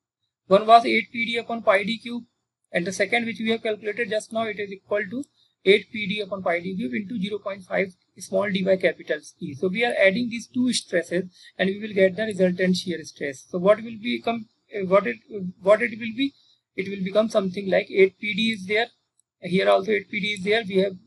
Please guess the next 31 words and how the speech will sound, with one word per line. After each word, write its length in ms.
taken 300
that 280
common, 460
and, 420
uh, 200
and 240
on 160
inside 380
it 240
we 140
have 220
one 320
plus 200
zero 260
point 300
five 300
small 340
d 160
by 160
capital 560
D. 160
Now 160
this, 260
this 220
particular 460
thing, 320
one 260
plus 200
zero 200
point 360
five 480